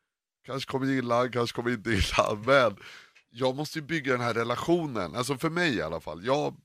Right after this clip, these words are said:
behövde bygga den här relationen, och nu när han är två och ett halvt år gammal, så kan jag säga att, ah, alltså, det är det bästa som finns. Alltså, jag tycker att det är så fantastiskt roligt att vara pappa. Alltså,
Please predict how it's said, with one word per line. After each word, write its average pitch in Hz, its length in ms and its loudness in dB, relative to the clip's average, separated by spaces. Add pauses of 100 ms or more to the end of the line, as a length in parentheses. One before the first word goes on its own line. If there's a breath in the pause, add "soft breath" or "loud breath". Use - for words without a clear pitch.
behövde 104 340 0
bygga 85 320 -2
den 80 120 -6
här 80 140 -6
relationen, 85 680 -4
och 95 180 -16
nu 127 720 2 (420)
när 117 120 -6
han 113 140 0
är 107 80 -2
två 104 340 -2
och 98 100 4
ett - 80 -4 (320)
halvt 101 460 -2
år 87 180 -2
gammal, 85 640 -8
så 101 260 -8
kan 98 140 -8
jag 92 120 -6
säga 90 320 -6
att, 82 260 -8
ah, 87 400 -2
alltså, 80 220 -10
det 80 200 -10
är 90 40 -6
det 82 100 -6
bästa 73 360 -12
som 73 180 -20
finns. 85 320 -12 (500)
Alltså, 143 240 0
jag 139 160 2
tycker 131 200 -2
att 107 80 -6
det 110 100 -2
är 107 40 -6
så 107 220 -6
fantastiskt 123 1160 -8
roligt 90 460 -6
att 85 60 -16
vara 80 120 -8
pappa. - 360 -10
Alltså, 101 340 0